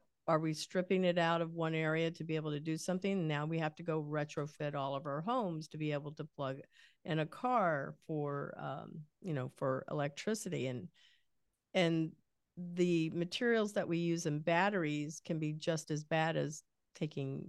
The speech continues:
you know, petroleum out of the, the ground." So these are the discussions that I get, you know, engaged in, and, and I listen to what everybody's saying. I go, "Yeah, there are things that we think,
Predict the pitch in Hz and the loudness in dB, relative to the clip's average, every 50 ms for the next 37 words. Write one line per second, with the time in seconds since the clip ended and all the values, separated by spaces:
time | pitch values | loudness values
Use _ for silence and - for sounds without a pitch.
0 | - 180 170 147 131 135 - - 151 151 - 151 147 147 147 143 143 139 139 139 | -10 -8 -6 -4 -4 -6 -6 -8 -10 -6 -2 -2 0 0 0 0 -2 -2 -2 -2
1 | 135 139 139 139 139 151 139 127 139 - - _ - - - _ _ - 156 165 | -2 -2 -2 -2 -4 -2 -4 -4 -4 -4 -10 _ -20 -20 -20 _ _ -6 0 4
2 | 170 175 180 175 156 147 - - - - _ _ - - 226 208 202 202 240 262 | 6 6 6 6 4 2 -2 -8 -20 -20 _ _ 0 4 6 6 6 8 8 6
3 | 311 311 381 349 294 247 220 208 208 - - - - - 196 - - - 220 202 | 8 8 6 6 6 4 2 2 2 -4 -4 -4 4 6 6 6 6 4 4 4
4 | 196 202 180 175 - - 208 233 202 196 175 - - - 190 - - - - 160 | 2 2 2 4 4 4 4 4 6 6 4 4 4 -2 -8 -8 -8 -6 -4 -2
5 | 151 143 147 156 156 - _ _ _ _ _ _ _ _ _ _ _ _ _ _ | -2 -2 -2 -4 -8 -10 _ _ _ _ _ _ _ _ _ _ _ _ _ _
6 | _ _ _ _ _ - _ _ _ _ - 185 180 175 165 170 180 185 190 190 | _ _ _ _ _ -20 _ _ _ _ -2 0 2 2 4 4 6 6 6 6
7 | 196 190 - - 170 151 151 147 147 147 147 147 143 - - 156 147 147 151 147 | 6 2 -2 0 2 2 2 2 2 0 -2 -2 -4 -4 -4 -2 0 0 0 0
8 | 151 147 151 156 160 170 190 196 - 190 180 175 175 170 156 151 156 151 151 151 | 0 0 -2 -2 0 0 -2 -2 -2 -4 -4 -4 -2 -2 0 0 0 0 -2 -2
9 | 151 151 147 151 151 151 - - 175 170 165 156 151 147 - - - - - - | -2 -2 -2 -2 -4 -4 -4 -4 -4 -2 -2 -4 -4 -6 -8 -8 -10 -12 -12 -12
10 | - - 50 - - - - - - - - 143 135 139 143 143 - - - - | -10 -10 -10 -10 -10 -12 -14 -14 -10 -8 -8 -6 -4 -4 -4 -6 -6 -8 -12 -18
11 | - - - _ _ - - 175 175 175 175 - 185 160 143 - - - 180 160 | -20 -20 -20 _ _ -4 -2 0 0 0 2 2 4 4 4 2 -2 -4 -2 -2
12 | 156 151 - 175 165 151 147 - - | -2 -2 -2 -2 -2 -2 -2 -6 -12